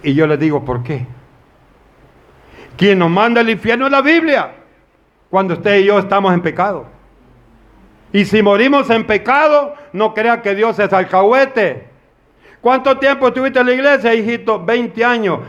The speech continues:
"Ay, pues sí, hijito. Bastante, ¿verdad?" "Ah, pues te deslizaste, entonces pasá para el cielo." No, hermano.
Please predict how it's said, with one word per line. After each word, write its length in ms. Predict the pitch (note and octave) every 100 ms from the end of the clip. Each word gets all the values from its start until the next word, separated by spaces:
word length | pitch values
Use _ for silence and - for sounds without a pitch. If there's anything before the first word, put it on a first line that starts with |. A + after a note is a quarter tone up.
| - -
"Ay, 400 | F#3+ F#3+ F#3 F3+
pues 200 | D#3+ A#2+
sí, 120 | C#3+
hijito. 420 | A#2+ A2+ A2+ F#2 F2 _ _ _ -
Bastante, 560 | A#2+ A#2+ C3+ G3 F#3
¿verdad?" 300 | A#2 A#2 C3 - - -
"Ah, 200 | C#3+ D#3
pues 140 | E3 E3 - - _
te 120 | G3+ F#3
deslizaste, 680 | F3 E3 E3 A3+ A3 F3
entonces 280 | D3+ G3 F#3 -
pasá 340 | E3 - G3
para 120 | E3
el 40 | D3
cielo." 380 | G#3 F3 A2+
No, 240 | A#2+ E3 G3+
hermano. 320 | C3+ G#2+